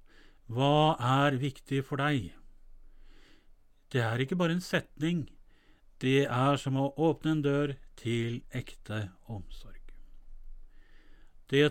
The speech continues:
tar samtalen fra en kald, klinisk tilnærming til noe som er mer varmt, personlig og ekte. Og helsetjenestene,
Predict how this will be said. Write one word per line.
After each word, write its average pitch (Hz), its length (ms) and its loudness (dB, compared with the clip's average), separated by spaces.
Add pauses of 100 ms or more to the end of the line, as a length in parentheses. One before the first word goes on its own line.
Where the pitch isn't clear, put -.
tar 139 160 4
samtalen 143 720 2
fra 120 320 -4
en 120 240 0 (160)
kald, 180 460 -2 (100)
klinisk 107 560 -8
tilnærming 127 600 -4 (680)
til 147 240 2
noe 156 400 4
som 190 160 -2
er 143 160 2
mer 135 400 2
varmt, 190 560 -4
personlig 120 680 -4 (400)
og 110 360 -6 (120)
ekte. - 460 -14 (2500)
Og 196 120 -2
helsetjenestene, 160 960 0